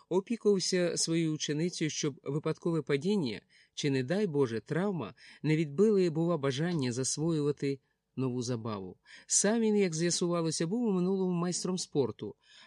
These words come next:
а відколи спуски перетворилися на прибутковий бізнес, почав заробляти своєю майстерністю. Степан швидко знайшов спільну мову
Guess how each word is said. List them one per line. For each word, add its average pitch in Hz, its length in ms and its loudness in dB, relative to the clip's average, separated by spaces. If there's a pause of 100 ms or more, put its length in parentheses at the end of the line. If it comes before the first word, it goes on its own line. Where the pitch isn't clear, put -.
а 147 120 2
відколи 165 420 0
спуски 175 440 -2
перетворилися 147 800 0
на 139 160 -2
прибутковий 131 680 -2
бізнес, 185 500 -2 (240)
почав 208 320 2
заробляти 190 540 0
своєю 143 440 0
майстерністю. 104 880 -6 (840)
Степан 247 600 -2
швидко 196 460 0
знайшов 139 400 0
спільну 127 360 -2
мову 185 400 -2